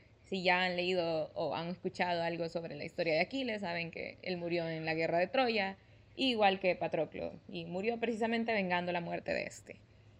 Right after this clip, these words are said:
Así que básicamente narra eso, narra todo el en medio. Y créanme cuando les digo que aunque hayan leído mil y una veces la historia de Patroclo y Aquiles como yo, igual van a disfrutar de la, de la novela, porque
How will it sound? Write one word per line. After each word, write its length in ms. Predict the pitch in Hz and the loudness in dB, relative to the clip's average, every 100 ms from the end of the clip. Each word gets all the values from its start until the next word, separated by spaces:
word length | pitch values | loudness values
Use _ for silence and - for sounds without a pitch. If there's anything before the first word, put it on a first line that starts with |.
| - | 0
Así 180 | 202 214 | 4 6
que 100 | 262 | 6
básicamente 420 | 254 269 294 302 | 6 4 2 4
narra 280 | 269 254 214 | 4 4 4
eso, 180 | 190 180 | 4 2
narra 360 | 185 247 269 | 2 4 4
todo 380 | 277 277 277 277 - | 4 4 2 0 2
el 300 | 220 202 - | 4 4 2
en 200 | 202 196 | 2 4
medio. 440 | 202 196 147 127 - | 6 4 4 -4 -6
Y 420 | 226 233 220 196 - - 180 - - | -2 0 0 -2 -8 -18 -18 -18 0
créanme 420 | 247 254 285 294 | 4 6 6 2
cuando 220 | 277 247 208 | 2 4 6
les 160 | 185 | 6
digo 280 | 220 247 254 | 6 6 6
que 140 | 226 | 6
aunque 320 | 202 202 190 170 | 6 6 4 6
hayan 380 | 175 240 269 262 | 8 8 8 8
leído 400 | 247 247 254 254 | 8 8 6 6
mil 260 | 233 247 | 4 4
y 100 | 262 | 6
una 240 | 269 262 233 | 6 6 6
veces 500 | 214 240 233 214 220 | 6 6 4 4 6
la 120 | 180 | 4
historia 380 | 196 - 190 208 | 4 4 4 4
de 80 | 220 | 4
Patroclo 440 | 175 180 175 220 | 4 4 4 4
y 80 | 208 | 2
Aquiles 420 | 196 190 180 202 | 2 4 4 4
como 200 | 185 165 | 2 0
yo, 280 | 160 190 - - - - - - | 4 4 2 -8 -20 -20 -20 -2
igual 460 | 220 208 190 208 214 | 2 4 6 8 8
van 180 | 226 233 | 4 4
a 60 | |
disfrutar 640 | 240 226 196 185 180 175 175 | 2 2 0 4 6 6 6
de 80 | 175 | 4
la, 360 | 165 156 165 - - - - - | 2 0 -10 -16 -20 -20 -18 2
de 140 | 202 | 6
la 100 | 185 | 6
novela, 440 | 170 170 151 147 | 6 4 4 2
porque 640 | 180 175 170 180 160 120 | 2 2 6 6 6 2